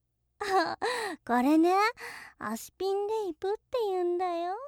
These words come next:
オスの心を虚勢するときにね、とっても便利なの。あのね、私、今から君を足ピン騎乗位以外でいけない体質に調教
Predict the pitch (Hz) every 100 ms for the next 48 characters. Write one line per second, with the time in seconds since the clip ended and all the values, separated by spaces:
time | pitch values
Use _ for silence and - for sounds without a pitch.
0 | - - - - - - _ _ - 262
1 | 269 277 285 285 302 - 302 302 240 -
2 | 233 214 262 269 - 339 339 392 - 381
3 | 302 269 285 349 440 - _ _ _ 320
4 | 311 349 - _ - 440 453 440 480 494
5 | 494 494 480 427 359 339 320 302 311 -
6 | 370 370 - - _ _ _ _ _ _
7 | _ _ _ _ _ _ _ _ _ _
8 | _ _ _ _ _ _ _ _ _ 294
9 | 302 311 330 320 339 392 571 _ - -
10 | - _ _ 240 - 269 - 320 285 233
11 | _ _ _ 349 349 330 285 247 233 277
12 | 269 285 277 247 - - 339 359 330 320
13 | 320 349 359 349 359 349 320 269 226 220
14 | 196 - 285 320 381 - 415 427 - 381
15 | 392 392 269 277 302